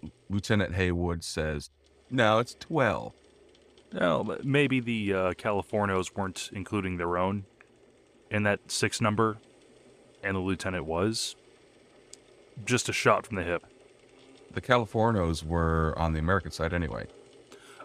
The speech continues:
Speaker 2: Oh, oh, oh. I thought we were talking about American casualties at the moment.
Speaker 1: Nope. Nope. This is all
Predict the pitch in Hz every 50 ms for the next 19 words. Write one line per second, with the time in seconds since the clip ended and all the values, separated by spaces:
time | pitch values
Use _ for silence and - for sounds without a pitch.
0 | - - - 127 139 143 143 143 139 135 131 120 110 - 117 120 117 110 101 95
1 | 107 107 101 92 92 110 - 147 143 123 117 107 101 - 117 107 110 104 92 92
2 | 87 87 101 107 110 107 - - 92 85 90 87 87 82 85 80 - 95 90 82
3 | 87 82 - 90 87 85 80 82 80 78 - - - - _ _ - - _ -
4 | - - 78 85 92 104 - - _ _ _ - 85 92 - - - 98 104 113
5 | 101 92 - - 87 90 90 90 90 90 90 87 87 87 87 87 87 87 87 87
6 | 87 85 82